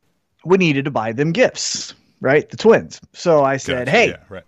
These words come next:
Speaker 1: let's, let's, you know, enjoy our coffee in the morning, kinda rest and relax 'cause we got a big night ahead of us. So let's just kinda, uh, be a little bit even kill, keel,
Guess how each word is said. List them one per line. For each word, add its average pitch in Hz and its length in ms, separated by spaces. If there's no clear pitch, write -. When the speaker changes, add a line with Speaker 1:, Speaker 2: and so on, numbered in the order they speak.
Speaker 1:
let's, 175 440
let's, - 540
you 180 100
know, 123 300
enjoy 190 500
our 180 140
coffee 180 460
in 156 80
the 135 60
morning, 175 600
kinda 151 200
rest 147 360
and 131 80
relax 139 400
'cause 123 180
we 120 100
got 123 120
a 113 40
big 123 260
night 147 420
ahead 139 200
of 147 120
us. 147 180
So - 100
let's 202 180
just 165 140
kinda, 156 480
uh, 349 260
be 269 180
a 240 80
little 226 240
bit 196 380
even 185 360
kill, 175 600
keel, 190 460